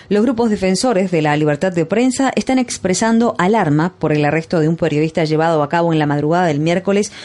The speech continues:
por las fuerzas de seguridad palestinas. Según sus familiares,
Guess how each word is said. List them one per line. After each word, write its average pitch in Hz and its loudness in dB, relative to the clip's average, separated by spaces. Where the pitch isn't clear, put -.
por 214 0
las 247 0
fuerzas 254 -2
de 190 0
seguridad 180 0
palestinas. 151 0
Según 170 0
sus 160 -4
familiares, 175 0